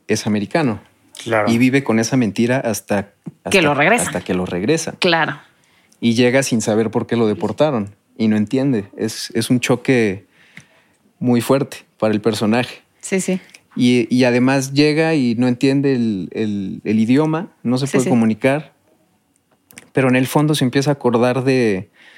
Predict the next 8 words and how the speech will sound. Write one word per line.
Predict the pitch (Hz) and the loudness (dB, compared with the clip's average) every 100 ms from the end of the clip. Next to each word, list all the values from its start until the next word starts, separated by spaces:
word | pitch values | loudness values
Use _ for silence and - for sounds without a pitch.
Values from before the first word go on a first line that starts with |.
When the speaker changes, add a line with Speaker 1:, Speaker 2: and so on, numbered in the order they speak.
| - _ _ _ _ | -20 _ _ _ _
Speaker 1:
de | 113 | -4
su | 110 | -2
pasado. | - 110 143 143 | -2 0 2 2
Él | 120 | 0
siempre | 131 127 131 | 0 -2 0
tiene | 131 131 | -2 0
como | 117 110 | 0 0
estos, | - 127 113 - | 0 -2 -2 -6